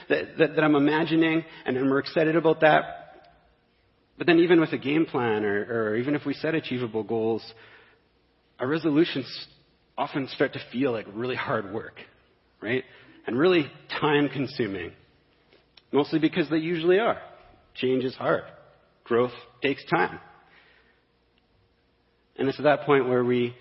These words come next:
where we usually realize whether or not we're, we're actually passionate about our resolutions.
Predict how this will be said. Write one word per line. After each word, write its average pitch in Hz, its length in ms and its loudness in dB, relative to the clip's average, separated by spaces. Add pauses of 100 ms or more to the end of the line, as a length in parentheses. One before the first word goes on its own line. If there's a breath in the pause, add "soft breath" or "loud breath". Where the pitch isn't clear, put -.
(180 soft breath)
where 113 140 2
we 120 100 0
usually 135 600 2
realize 113 520 2
whether 117 240 -2
or 113 60 -2
not 107 260 -2 (140)
we're, 113 120 -4 (520)
we're 123 300 -2
actually 120 640 0 (480)
passionate 131 500 -2
about 101 280 -2
our 101 100 -2
resolutions. 95 640 -8